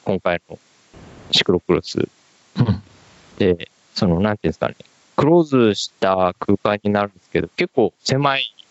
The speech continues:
Speaker 1: っていうか、全体的に歩いて回れるぐらいの周回になってたんですよ。
Speaker 2: うん。
Speaker 1: で、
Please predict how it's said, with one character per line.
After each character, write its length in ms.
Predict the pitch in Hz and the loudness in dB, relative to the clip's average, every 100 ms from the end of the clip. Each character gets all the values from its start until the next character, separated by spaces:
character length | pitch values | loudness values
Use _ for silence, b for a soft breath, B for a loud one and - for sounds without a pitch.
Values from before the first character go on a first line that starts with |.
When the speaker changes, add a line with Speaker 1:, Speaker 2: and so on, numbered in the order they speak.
| _ | _
Speaker 1:
っ 20 | |
て 80 | - | -2
い 40 | |
う 40 | 85 | -2
か、 320 | - - 82 _ _ - - | -2 -4 -4 _ _ -8 0
全 400 | 123 139 127 123 _ _ _ | 0 0 -4 -8 _ _ _
体 220 | - 123 123 | -2 -2 -2
的 360 | - 113 117 | -6 0 0
に 320 | 113 113 110 107 _ _ | 2 2 0 -2 _ _
歩 260 | - 104 120 | -4 -4 -4
い 60 | 113 | -2
て 160 | 101 | -2
回 240 | 95 95 95 | 0 -2 0
れ 100 | 98 | -4
る 40 | _ | _
ぐ 80 | 95 | -2
ら 140 | 90 | -2
い 60 | 85 - | -6 -4
の 120 | 71 _ _ _ - | -6 _ _ _ -10
周 220 | - 107 | -2 0
回 180 | 104 101 | 0 -2
に 60 | 98 | -2
な 80 | 92 | -4
っ 20 | |
て 120 | - | -4
た 120 | 90 | -4
ん 60 | 78 - | -6 -6
で 80 | - | -10
す 100 | - | -2
よ。 160 | - - _ _ _ _ - | -2 -4 _ _ _ _ -4
Speaker 2:
う 20 | |
ん。 160 | 143 113 - - _ - - | -2 -2 -8 -20 _ -20 -6
Speaker 1:
で、 520 | - 131 127 123 117 | 0 2 4 4 2